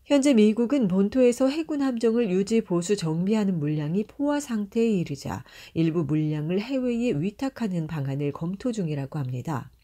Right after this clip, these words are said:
델토로 장관은 최근 공식 석상에서 아시아 전역에서 미국 해군 함정 수리 기회를 모색하고 있다라고 말한 적이 있습니다. 함정 수리 물량이 포화 상태라면 두 가지를 생각해 볼 수 있습니다.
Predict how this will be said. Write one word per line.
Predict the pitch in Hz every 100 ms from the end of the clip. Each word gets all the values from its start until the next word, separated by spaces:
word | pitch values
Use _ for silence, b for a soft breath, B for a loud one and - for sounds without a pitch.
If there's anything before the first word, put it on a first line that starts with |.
| _
델토로 | 226 233 233 262 247
장관은 | 220 208 202 208 220
최근 | 220 294 277 277 254
공식 | - 180 247 311
석상에서 | - 208 - 156 135 131 127 B B B
아시아 | 160 170 208 190
전역에서 | 165 156 170 160 160 240
미국 | 170 202 220 269 - 311
해군 | 285 277
함정 | 254 254 226 226
수리 | 214 190
기회를 | - 170 175 220
모색하고 | 151 196 269 254 240 202
있다라고 | 170 170 233 226 202 196
말한 | 147 147 170 190
적이 | 214 220
있습니다. | 214 - 190 135 - 131 b b b
함정 | - 285 285 285
수리 | 277 254
물량이 | 226 214 220 240 262
포화 | - 302 302
상태라면 | 285 233 220 202 160 156 233 285 -
두 | - 160 180
가지를 | 214 208 185 214 247
생각해 | - 226 226 - 208
볼 | 170
수 | 156 220
있습니다. | 170 - 214 139 - -